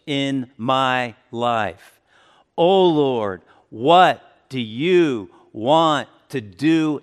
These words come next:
in my life through these trials, through these difficult times?" Oh, if we would cry out to God that way, you know what?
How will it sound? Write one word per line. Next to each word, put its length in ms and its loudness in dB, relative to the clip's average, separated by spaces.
in 260 -2
my 460 2
life 480 -2
through 200 -10
these 260 -16
trials, 760 -20
through 200 -8
these 260 -12
difficult 760 -16
times?" 600 -20
Oh, 340 -2
if 220 -6
we 580 -2
would 300 -8
cry 480 0
out 300 -2
to 100 -8
God 460 -4
that 520 -2
way, 380 -12
you 140 -12
know 160 -10
what? 280 -12